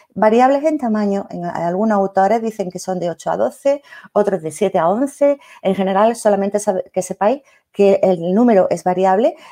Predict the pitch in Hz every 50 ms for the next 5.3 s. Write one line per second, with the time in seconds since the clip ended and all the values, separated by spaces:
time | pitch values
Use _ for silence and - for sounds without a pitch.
0 | - _ - 196 - 196 202 208 226 240 254 269 262 262 214 - 190 190 180 196
1 | 190 - 175 180 160 170 175 175 170 - - 170 180 - - 302 330 330 - -
2 | _ _ _ - - 269 269 - 247 247 254 269 294 - - - - - - 196
3 | 202 196 196 - - - 196 196 - - 196 190 196 190 185 185 - - 220 208
4 | - 285 302 311 311 302 262 - - 190 180 175 170 170 165 - 180 196 233 247
5 | 254 262 285 339 381